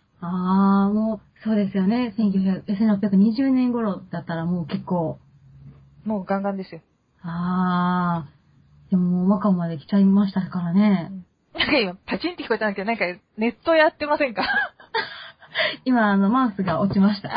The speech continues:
Speaker 2: そうだよね。スカイプなんですよ、これ。
Speaker 1: そうなんですよ。
Speaker 2: だから超緊張してるんですよ。
Speaker 1: <laughs> すいません、何かやらかしたら。
Speaker 2: いやいや、全然全然。なんかスカイプ収録ほとんどしたことないから。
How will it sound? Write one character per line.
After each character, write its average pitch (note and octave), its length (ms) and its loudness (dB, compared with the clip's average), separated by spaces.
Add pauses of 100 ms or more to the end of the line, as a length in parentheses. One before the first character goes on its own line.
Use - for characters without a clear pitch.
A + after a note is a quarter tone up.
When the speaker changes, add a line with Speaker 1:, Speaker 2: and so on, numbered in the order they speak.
(1300)
Speaker 2:
そ F4+ 100 -4
う - 20 -4
だ B3+ 100 -4
よ A3 60 -10
ね。 G#3 180 -8
ス - 40 -20
カ F4 140 2
イ G#4+ 80 -2
プ A4 120 -10
な A4 160 0
ん - 20 -10
で E4+ 140 -2
す B3+ 60 -4
よ、 A3+ 120 -2
こ G3 100 -2
れ。 F3+ 240 -6 (440)
Speaker 1:
そ G3+ 60 0
う F#3+ 60 4
な F3 160 -4
ん D#3+ 60 -10
で D#3 120 -14
す - 20 -20
よ。 A#4 180 0
Speaker 2:
だ - 20 -2
か A4+ 60 2
ら - 140 4
超 F#4+ 240 2
緊 C#4 300 -12
張 D4+ 200 -6
し - 60 -20
て C#4 80 -10
る C#4 140 -10
ん B3+ 40 -12
で G#3+ 100 -8
す G#3+ 80 -14
よ。 F#3 100 -6 (600)
Speaker 1:
<laughs> - 680 -10
す B3+ 60 -2
い B3+ 40 4
ま C#4 220 0
せ D4+ 140 0
ん、 D4 40 0
何 C#4+ 240 0
か C4+ 60 -4
や C4+ 120 -2
ら C#4 120 -2
か C#4 120 -6
し - 100 -20
た C#4 80 -10
ら。 C4 60 -4
Speaker 2:
い C4+ 260 -4
や D#4 140 4
い D4 60 2
や、 C#4+ 120 2
全 C4+ 180 -12
然 B3+ 160 -10
全 A#3 220 -14
然。 A3 280 -12 (420)
な C#4+ 100 0
ん D4 40 -8
か - 60 -16
ス - 60 -20
カ - 180 0
イ A4 40 -2
プ A4 120 -10
収 A#4 200 -2
録 F#4 140 -6
ほ A3+ 120 -6
と A#4+ 160 0
ん C5 40 -4
ど G#4 100 -2
し - 60 -12
た - 80 -4
こ C#4 120 -6
と A#3+ 100 -14
な A3 120 -2
い G#3 60 -6
か G3+ 100 -8
ら。 F#3 400 -2